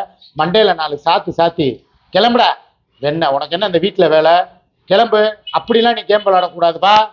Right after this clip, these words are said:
அப்படின்னு சொல்லி அதட்டி, பிள்ளைய கூப்பிட்டு, "வா, நீ விளையாடுற, விளையாடல,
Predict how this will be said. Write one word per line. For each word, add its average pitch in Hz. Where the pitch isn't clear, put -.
அப்படின்னு 175
சொல்லி 196
அதட்டி, 202
பிள்ளைய 202
கூப்பிட்டு, 185
"வா, 165
நீ 147
விளையாடுற, 202
விளையாடல, 175